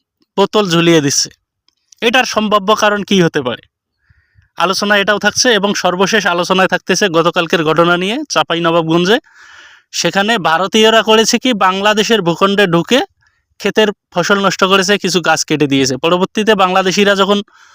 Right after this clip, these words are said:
উত্তেজিত হয়ে তাদেরকে ধাওয়া করে, সেই মুহূর্তে বিএসএফ করে কি, বাংলাদেশের ভূখণ্ডে তারা হলো টিয়ার শেল নিক্ষেপ করে, সাউন্ড গ্রেনেড নিক্ষেপ করে। এটা অপরাধ কি না আন্তর্জাতিকভাবে,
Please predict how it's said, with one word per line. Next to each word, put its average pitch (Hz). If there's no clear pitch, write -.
উত্তেজিত 220
হয়ে 208
তাদেরকে 185
ধাওয়া 175
করে, 214
সেই 214
মুহূর্তে 214
বিএসএফ 202
করে 233
কি, 262
বাংলাদেশের 226
ভূখণ্ডে 202
তারা 185
হলো 190
টিয়ার 196
শেল 190
নিক্ষেপ 175
করে, 208
সাউন্ড 175
গ্রেনেড 175
নিক্ষেপ 156
করে। 143
এটা 196
অপরাধ 185
কি 160
না 143
আন্তর্জাতিকভাবে, 135